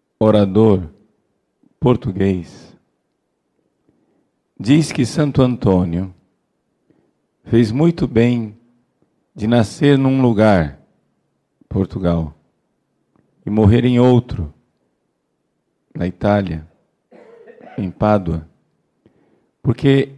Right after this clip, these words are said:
é assim que faz o sol. O sol nasce num lugar e morre no outro.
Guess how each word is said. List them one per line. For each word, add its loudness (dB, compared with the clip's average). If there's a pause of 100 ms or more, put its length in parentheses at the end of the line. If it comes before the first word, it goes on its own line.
é 2
assim -2
que -4
faz 0
o -8
sol. -4 (1900)
O -6
sol -2
nasce -2
num -2
lugar 0
e -4
morre -2
no -2
outro. -6